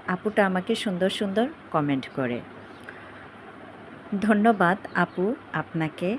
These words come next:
আমার ভিডিওটা সম্পূর্ণ দেখার জন্য, ভিডিওতে লাইক দেওয়ার জন্য এবং আমাকে সুন্দর সুন্দর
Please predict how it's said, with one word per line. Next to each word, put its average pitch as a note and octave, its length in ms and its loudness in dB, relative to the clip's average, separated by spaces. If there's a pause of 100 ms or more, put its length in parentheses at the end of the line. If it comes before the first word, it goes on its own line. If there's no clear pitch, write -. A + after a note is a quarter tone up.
(240)
আমার D#3 440 2 (680)
ভিডিওটা E3 580 4 (280)
সম্পূর্ণ F3+ 600 0
দেখার D#3+ 400 2 (120)
জন্য, D3 340 0 (220)
ভিডিওতে D#3+ 540 0 (200)
লাইক D#3 320 2 (100)
দেওয়ার D3+ 380 4
জন্য C#3+ 420 0 (460)
এবং F#3+ 380 4 (100)
আমাকে F3+ 420 -2 (220)
সুন্দর F3+ 420 0
সুন্দর G#3+ 380 0